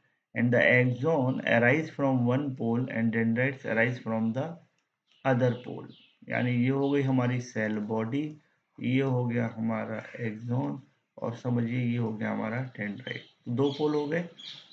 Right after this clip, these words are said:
ये। फिर बात करेंगे हम multipolar neuron की। तो multipolar neuron की अगर मैं बात करूंगा तो multipolar neuron have many poles, clear,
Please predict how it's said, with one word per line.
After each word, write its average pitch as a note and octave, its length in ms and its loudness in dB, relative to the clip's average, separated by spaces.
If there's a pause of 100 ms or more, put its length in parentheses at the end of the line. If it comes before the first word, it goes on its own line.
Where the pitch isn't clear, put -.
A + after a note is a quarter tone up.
(180)
ये। G#2 240 -2 (1500)
फिर D3+ 120 4
बात C3+ 300 10
करेंगे C3 260 6
हम C#3 280 4
multipolar B2 720 4
neuron F#2+ 380 -4
की। - 160 -20
तो - 640 -8
multipolar D3+ 680 0
neuron B2+ 320 2
की A#2 100 -6
अगर A#2 160 0
मैं G#2+ 160 -2
बात G2+ 260 -6
करूंगा A2 320 -2
तो C3+ 200 -6
multipolar B2 640 -2
neuron A#2 420 2 (520)
have C3 280 6 (220)
many A2+ 340 4
poles, C3 240 -2 (760)
clear, D3+ 340 0